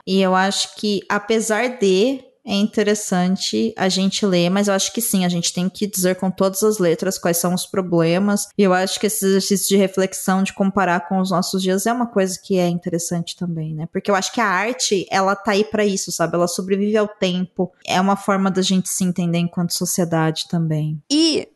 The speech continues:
Speaker 2: é muito importante conhecer a origem das coisas. De onde vem essa história? Por que que tem tanta história parecida? Não foi um monte de gente que pensou a mesma coisa. Foi uma pessoa,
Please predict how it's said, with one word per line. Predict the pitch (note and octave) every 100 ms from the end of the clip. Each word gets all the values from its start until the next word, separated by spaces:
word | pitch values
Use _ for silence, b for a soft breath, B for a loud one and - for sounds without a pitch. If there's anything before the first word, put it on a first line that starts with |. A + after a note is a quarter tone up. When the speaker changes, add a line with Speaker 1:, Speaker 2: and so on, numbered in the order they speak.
| -
Speaker 2:
é | C#4
muito | C#4+ E4+ G#4+
importante | B4 - G#4 - - D4 E4 D#4+ - C4
conhecer | C4+ C4 C4 - - B3+ B3+
a | C4+
origem | D4+ C#4 C#4+ D4+ D#4
das | D#4+ D#4+
coisas. | - - G#3+ G#3+ F#3+ F3+ - - -
De | -
onde | C4+ F4+ G#4+ F4
vem | D4 C#4+ B3+
essa | B3 -
história? | A#3+ - - F#3+ F3+ F#3+ A#3
Por | - C#4+
que | G#4
que | G#4
tem | A#4 G4+
tanta | F4 E4 D#4
história | D#4 - C#4+ B3+
parecida? | B3+ B3+ B3 B3 - C4 G#3 F#3+ F#3 G#3+ -
Não | F4+
foi | - - C#5+
um | G#4+
monte | F4 -
de | C#4
gente | C#4 C#4 -
que |
pensou | - C4 C4 C#4
a |
mesma | C4 B3 A#3+ A#3+
coisa. | - A#3 G3 F#3 G3 F#3+ -
Foi | - B3+ C4 -
uma | D4+ E4+ C#4+
pessoa, | A#3+ A3+ - G#3+ G#3 G#3+